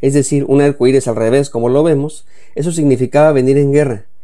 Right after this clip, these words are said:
Pero si levantaban el arco con la cuerda apuntando a la tierra, así como está dibujado el arco iris en el cielo,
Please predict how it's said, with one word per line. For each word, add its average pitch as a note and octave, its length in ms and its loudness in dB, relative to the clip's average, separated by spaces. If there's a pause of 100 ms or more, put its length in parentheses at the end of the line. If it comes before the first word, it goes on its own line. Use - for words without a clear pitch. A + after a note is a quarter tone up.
(280)
Pero D3 160 2
si D#3 120 0
levantaban D#3+ 520 2
el D#3+ 100 2
arco D3 320 0
con C3+ 120 0
la B2+ 80 2
cuerda E3 300 0
apuntando D3+ 520 -2
a F#3 60 0
la D#3 100 -2
tierra, C3+ 380 -2 (160)
así B2+ 180 -8
como D#3 220 -2
está D3+ 160 2
dibujado C3+ 380 2
el C#3+ 80 2
arco C#3 260 0
iris C3+ 180 0
en A2+ 80 -4
el A#2 140 -4
cielo, D#3 340 -2